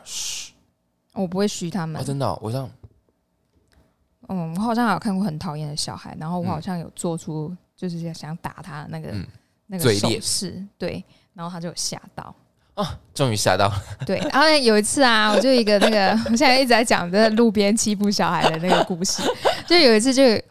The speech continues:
Speaker 2: 我就背着包包，那个背包是肩背的。
Speaker 1: 对。
Speaker 2: 然后一个小孩在那边跑来跑去，结果他在那边跳跳跳，结果他头起来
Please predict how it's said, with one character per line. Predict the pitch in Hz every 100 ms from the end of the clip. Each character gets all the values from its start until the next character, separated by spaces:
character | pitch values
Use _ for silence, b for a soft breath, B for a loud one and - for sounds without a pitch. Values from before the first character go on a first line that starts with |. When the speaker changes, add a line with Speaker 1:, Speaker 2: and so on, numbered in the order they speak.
| -
Speaker 2:
我 | 190
就 | 226
背 | - 202
着 | 190 -
包 | 160 160
包， | - 147 156
那 |
个 | 220
背 | 196 208
包 | 196
是 | 196 190
肩 | 180 196 175 180
背 | - 151 151
的。 | - - -
Speaker 1:
对。 | - -
Speaker 2:
然 | 220
后 | 269
一 |
个 | 262
小 | 226 160
孩 | 175
在 | 190
那 | 196
边 | 202
跑 | 208 165
来 | -
跑 | - 170
去， | - - 208
结 | 254 311
果 | 294
他 | 262 294
在 | 294
那 | 277
边 | 277
跳 | - 254
跳 | 254 220
跳， | 247
结 | 202 220
果 |
他 | 208 208
头 | - - 160
起 | 175
来 | -